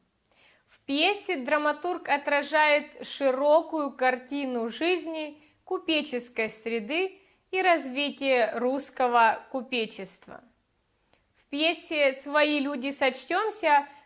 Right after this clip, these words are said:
выявляются характерные черты купеческого общества,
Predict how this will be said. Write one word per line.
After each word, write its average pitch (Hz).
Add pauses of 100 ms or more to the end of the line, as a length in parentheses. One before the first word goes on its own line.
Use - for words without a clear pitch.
(120)
выявляются 302
характерные 285
черты 311 (360)
купеческого 254
общества, 226